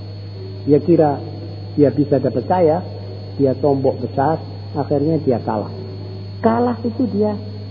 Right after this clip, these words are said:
menjual barangnya di bawah harga. Jadi, dia banting harga. Kalau dia sudah habis barang itu, dia jual barang lagi. Dan akhirnya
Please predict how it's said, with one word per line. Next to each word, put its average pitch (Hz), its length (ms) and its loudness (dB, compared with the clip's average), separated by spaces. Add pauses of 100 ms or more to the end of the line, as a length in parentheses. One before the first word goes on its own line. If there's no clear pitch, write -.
(280)
menjual 202 640 6
barangnya 214 720 2
di 180 160 2
bawah 226 480 2
harga. 143 480 -2 (1300)
Jadi, 151 240 0
dia 147 160 6
banting 208 480 4
harga. 127 320 0 (480)
Kalau 190 160 6
dia 190 160 6
sudah 196 320 4
habis 233 240 4
barang 214 400 2
itu, 233 160 0
dia 208 240 2
jual 233 240 2
barang 233 320 -2
lagi. 147 320 -4 (880)
Dan 147 160 -2
akhirnya 170 640 0